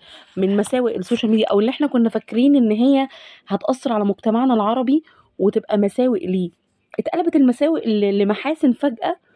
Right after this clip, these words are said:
و-، وخلتنا نشوف حاجات احنا ما كناش عارفينها. كمان بسبب ال-، ال-، السوشيال ميديا وبسبب وجود التكنولوجيا و-، والعالم بقى قرية صغيرة زي ما كانوا بيقولوا لنا زمان،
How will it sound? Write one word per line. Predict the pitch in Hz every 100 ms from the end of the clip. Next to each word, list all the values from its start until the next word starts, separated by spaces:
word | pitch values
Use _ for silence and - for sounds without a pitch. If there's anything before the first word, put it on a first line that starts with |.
| _ _ _ -
و-، | 196 202 196
وخلتنا | 196 196 - 214 247 302 302 277 220
نشوف | 208 269
حاجات | - 226 247 262 _ -
احنا | 220
ما | 202
كناش | 202 220
عارفينها. | 208 185 175 165 170 _ _ _ _ _ _ _ _ - -
كمان | 226 240 277 277 - - _
بسبب | 196 247 254
ال-، | 220 185 185
ال-، | - - - - 185 190 - 240 _ -
السوشيال | 185 240 226 220
ميديا | 226 208 214
وبسبب | 208 202 - - 226 190
وجود | 190 202
التكنولوجيا | 226 - - 180 208 196 202 - _ - _ -
و-، | 170 170 180 175 185
والعالم | 180 165 208 220 202
بقى | 185 175 -
قرية | 233 226 190
صغيرة | 214 202 180 226 196
زي | 185 175
ما | 180
كانوا | 185 196 185
بيقولوا | 180 185
لنا | 214 196
زمان، | 175 190 247